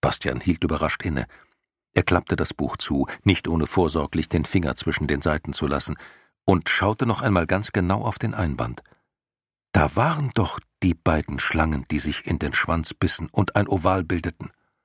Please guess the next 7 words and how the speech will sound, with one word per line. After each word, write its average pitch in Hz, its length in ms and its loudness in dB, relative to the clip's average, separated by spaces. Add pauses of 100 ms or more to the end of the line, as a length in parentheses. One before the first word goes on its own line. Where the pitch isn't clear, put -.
(800)
Was - 260 2
mochte - 360 -6
dieses - 440 -2 (100)
seltsame 65 520 -2
Zeichen - 500 -4
wohl 67 140 -4
bedeuten? - 540 -6